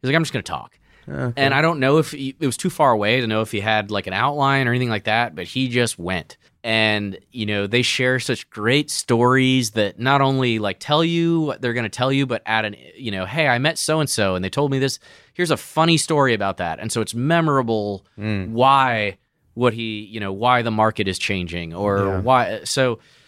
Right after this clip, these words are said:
Speaker 1: I think the gift of storytelling is something they're really good at.
Speaker 2: Yeah.
Speaker 1: And, I mean, I think, like you said, they're very good at just getting to the point.
Speaker 2: <laughs> Yeah.
Speaker 1: Um, you know,
Speaker 2: 'Cause
Speaker 1: they're,
Speaker 2: they,
Speaker 1: they're
Speaker 2: they know what they're, they're such domain experts, right? That
Speaker 1: Yeah.
Speaker 2: they don't kinda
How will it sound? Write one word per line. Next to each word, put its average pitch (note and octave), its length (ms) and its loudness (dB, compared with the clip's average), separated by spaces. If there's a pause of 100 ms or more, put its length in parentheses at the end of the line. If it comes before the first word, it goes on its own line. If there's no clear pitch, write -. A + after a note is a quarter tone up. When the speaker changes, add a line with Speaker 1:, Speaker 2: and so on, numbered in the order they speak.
(140)
Speaker 1:
I A#2+ 60 -8
think C#3+ 240 -2
the B2 80 -2
gift C#3 340 0
of C#3 80 0
storytelling E3+ 720 0
is D3+ 120 -2
something D#3 420 -2
they're C#3+ 140 2
really C#3+ 240 2
good C#3 180 2
at. D#3 260 -2 (100)
Speaker 2:
Yeah. F#2+ 200 -4 (180)
Speaker 1:
And, C3 600 2 (100)
I A2+ 80 2
mean, A2 200 2
I G#2 140 0
think, - 560 -2 (340)
like A2 180 -6
you A#2+ 60 -2
said, B2 240 2 (100)
they're C3+ 100 4
very D#3+ 180 4
good D3 140 4
at A2 80 2
just A2 140 -4
getting G2 200 0
to D#2+ 60 -8
the D#2+ 80 -8
point. - 440 -10 (180)
Speaker 2:
<laughs> A2+ 140 -14
Yeah. E3+ 300 0
Speaker 1:
Um, F2 300 -2 (440)
you A2+ 160 -2
know, G2+ 160 0
Speaker 2:
'Cause - 0 -
Speaker 1:
they're, A#2+ 160 6
Speaker 2:
they, E3+ 80 6
Speaker 1:
they're D#3+ 160 6
Speaker 2:
they D#3+ 60 2
know D#3+ 100 4
what E3+ 160 2
they're, A#2 100 0
they're A#2+ 220 0
such C3 480 0
domain A2+ 340 4
experts, F2+ 540 -6
right? F#2 300 -2
That G#2 200 2
Speaker 1:
Yeah. D#2 240 -10
Speaker 2:
they B2 140 4
don't C#3 260 4
kinda A#2+ 260 2